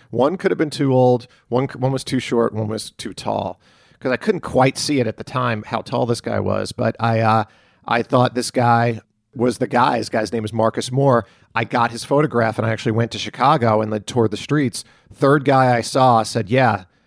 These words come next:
we call him Big Dummy. His real name is Marcus." And then from there, I sent all the, I put together a dossier,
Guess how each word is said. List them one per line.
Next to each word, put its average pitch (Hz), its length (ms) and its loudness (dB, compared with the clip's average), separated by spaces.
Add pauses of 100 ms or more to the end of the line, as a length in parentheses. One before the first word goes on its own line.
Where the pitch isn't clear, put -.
(220)
we 127 140 -6
call 143 200 0
him 127 80 -2
Big 127 240 0
Dummy. 127 300 2
His 101 120 -4
real 110 180 0
name 104 160 -4
is 101 100 -10
Marcus." 110 560 -6 (560)
And 113 100 -2
then 117 140 0
from 117 240 -2
there, 127 480 4
I 113 160 0
sent 120 320 -2
all 123 100 6
the, 110 100 -6
I 107 120 -4
put - 240 -4
together 123 380 -2
a 113 40 -4
dossier, 120 500 0